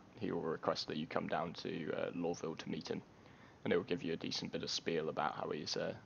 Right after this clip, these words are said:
just running a small-time security company. Um, so the good news is that it's only for the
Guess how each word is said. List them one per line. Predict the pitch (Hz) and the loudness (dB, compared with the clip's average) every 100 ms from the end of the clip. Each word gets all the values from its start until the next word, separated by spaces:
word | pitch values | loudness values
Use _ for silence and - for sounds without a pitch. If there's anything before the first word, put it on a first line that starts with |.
| - - - - - - - | -18 -20 -20 -20 -20 -20 -8
just | - - | -6 2
running | 95 82 | 4 4
a | 71 | 4
small-time | - - 98 - 87 90 - | 6 6 4 4 4 4 2
security | - - - - - | 0 2 2 2 0
company. | - - 90 87 - - - - - - | 0 0 2 2 0 -16 -20 -14 -4 0
Um, | - 98 50 - - - - - - - - - - | 4 4 4 -2 -10 -18 -16 -16 -18 -20 -20 -20 -10
so | - - 107 95 92 92 - | -2 4 8 8 8 4 0
the | - | -2
good | - 117 - | 4 4 6
news | 101 92 - | 4 4 4
is | 87 82 - | 2 2 0
that | 87 87 | 0 2
it's | - - | 2 2
only | 104 95 | 0 2
for | 95 - - | -2 -6 -4
the | 90 90 | -2 -2